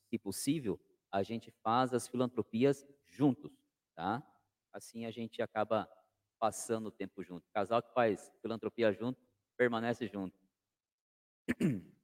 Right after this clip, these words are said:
Vamos ver, o Washington. É, "Vocês fazem bazar de arrecadação de, de doações?"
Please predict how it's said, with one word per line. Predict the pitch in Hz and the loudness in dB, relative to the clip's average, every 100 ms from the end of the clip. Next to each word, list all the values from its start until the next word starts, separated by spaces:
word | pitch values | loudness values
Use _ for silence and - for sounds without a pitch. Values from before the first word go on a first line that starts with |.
| _ _ _ _ _ _ _ _ | _ _ _ _ _ _ _ _
Vamos | 82 85 | -20 -6
ver, | 98 | 0
o | 95 | 0
Washington. | 87 98 - 113 113 - _ _ - | 2 2 0 -4 -4 -6 _ _ -2
É, | 110 110 | 4 6
"Vocês | 107 120 170 156 | 6 2 2 0
fazem | - 143 127 127 | 4 6 6 4
bazar | 110 104 98 117 131 | 6 6 6 4 6
de | 117 | 2
arrecadação | 101 98 98 - 110 | 0 -2 -2 -2 -6
de, | 104 98 95 90 87 | -6 -4 -2 0 -2
de | 92 | -4
doações?" | 87 90 85 - 147 143 - | 0 2 2 0 2 0 -4